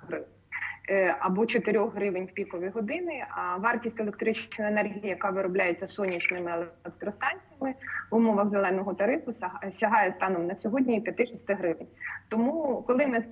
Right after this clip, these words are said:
це все усереднюємо, ми маємо усереднену вартість ринкову електричної енергії як по собі вартості, яку ми маємо, в середньому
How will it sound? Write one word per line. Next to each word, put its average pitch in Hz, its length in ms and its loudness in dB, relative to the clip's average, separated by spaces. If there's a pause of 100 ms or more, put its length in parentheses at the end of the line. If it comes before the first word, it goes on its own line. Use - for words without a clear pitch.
(200)
це 226 80 -4
все 208 220 -4
усереднюємо, 269 880 -4
ми 247 180 0
маємо 226 540 0
усереднену 214 680 2
вартість 202 480 -2
ринкову 196 580 -4 (260)
електричної 202 760 -2
енергії 185 560 -2 (380)
як 220 260 -4 (120)
по 254 100 0
собі 208 280 0
вартості, 190 560 2
яку 185 240 0
ми 196 100 0
маємо, 254 540 0
в 175 60 -10
середньому 208 760 2